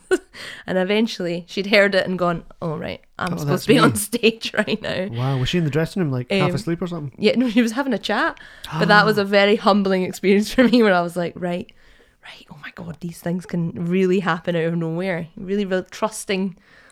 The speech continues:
Speaker 1: the people around you
Speaker 2: We're
Speaker 1: so
Speaker 2: all,
Speaker 1: much.
Speaker 2: everyone
Speaker 1: <laughs> Yeah.
Speaker 2: has to do their bit, otherwise it collapses.
Speaker 1: <laughs> Yeah.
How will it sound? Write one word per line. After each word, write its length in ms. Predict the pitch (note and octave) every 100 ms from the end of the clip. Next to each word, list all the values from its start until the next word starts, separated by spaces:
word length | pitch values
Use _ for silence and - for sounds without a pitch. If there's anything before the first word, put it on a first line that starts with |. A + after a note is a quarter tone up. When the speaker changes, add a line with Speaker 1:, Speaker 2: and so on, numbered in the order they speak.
| -
Speaker 1:
the 120 | G#3+
people 420 | G#3 A3+ A3+ G3+
around 400 | F#3 F#3 F#3+ G#3
you 80 | A3 G#3
Speaker 2:
We're 80 |
Speaker 1:
so 100 | G3+
Speaker 2:
all, 120 | F#3+ F3+
Speaker 1:
much. 220 | F#3 G3+
Speaker 2:
everyone 360 | D#3 D#3 F#3 D3+
Speaker 1:
<laughs> 20 |
Yeah. 20 |
Speaker 2:
has 100 | C#3
to 80 | -
do 100 | D3
their 160 | C#3+ C3
bit, 120 | F3+
otherwise 380 | D3+ C#3+ C#3 B2
it 100 | -
collapses. 600 | C#3 C3 F3+ - G#3+ A3+
Speaker 1:
<laughs> 60 |
Yeah. 340 | A#3+ A3 G3